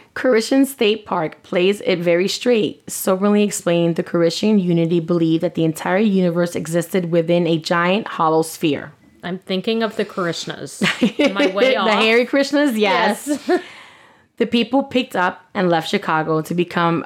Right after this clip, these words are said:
Speaker 1: pioneers on the Florida frontier in eighteen ninety-four because they thought we lived inside a bubble.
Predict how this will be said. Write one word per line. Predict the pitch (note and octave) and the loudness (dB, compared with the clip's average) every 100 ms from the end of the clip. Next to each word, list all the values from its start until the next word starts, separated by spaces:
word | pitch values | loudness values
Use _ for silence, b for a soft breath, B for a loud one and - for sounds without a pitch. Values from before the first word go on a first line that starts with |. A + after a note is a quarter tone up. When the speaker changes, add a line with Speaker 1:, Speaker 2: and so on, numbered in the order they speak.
| - | -6
Speaker 1:
pioneers | - A#3 C4 B3 B3+ E3+ D#3 - | -2 2 4 6 4 2 0 -2
on | F#3 | 0
the | F#3+ | 0
Florida | - F#3 F#3 G#3 | 0 2 2 2
frontier | - F#3+ F#3 - E3+ D#3 | 0 -2 -2 0 2 2
in | D#3 D#3 | 0 -2
eighteen | - G3 - G3+ F#3+ | -2 -2 -2 0 2
ninety-four | E3+ E3 E3+ - D#3 D3 D3+ D3+ B - | 2 0 0 -4 -2 0 0 -2 B -6
because | F#3 F3+ | -2 0
they | E3+ F3 | 0 -2
thought | F#3 F#3 F#3 | 0 0 0
we | |
lived | F3+ E3 E3 | 0 0 2
inside | F3 D#3+ E3 D3+ | 0 0 -2 -2
a | |
bubble. | D3 E3 D#3 C#3 F2 G#3 | -2 0 -2 -4 -4 -4